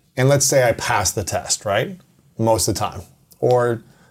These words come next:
to a high level of degree, I pass the test. I think everyone has a breaking point of something, you know, at, at some point it's like, "Okay, let's move on from this." But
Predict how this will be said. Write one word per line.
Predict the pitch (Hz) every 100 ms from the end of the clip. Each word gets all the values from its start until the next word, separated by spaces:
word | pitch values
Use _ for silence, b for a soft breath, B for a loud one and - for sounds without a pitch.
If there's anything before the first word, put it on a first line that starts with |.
| b
to | - 139
a |
high | - - 139
level | 131 120 113
of | 98
degree, | 87 104 104
I | 95
pass | 90 95 90 -
the |
test. | 90 - - - - B B B B
I | -
think | 143
everyone | 131 127
has | 120 113
a |
breaking | 90 110 110 110
point | - 107
of | 98
something, | - 110 95 98 87 -
you | 101
know, | 87 90
at, | -
at | 101
some | - 151 131
point | 135 131
it's | 123
like, | 123
"Okay, | 127 127 107
let's | 101 -
move | 120 104
on | 107
from | 101 101
this." | 85
But | - 101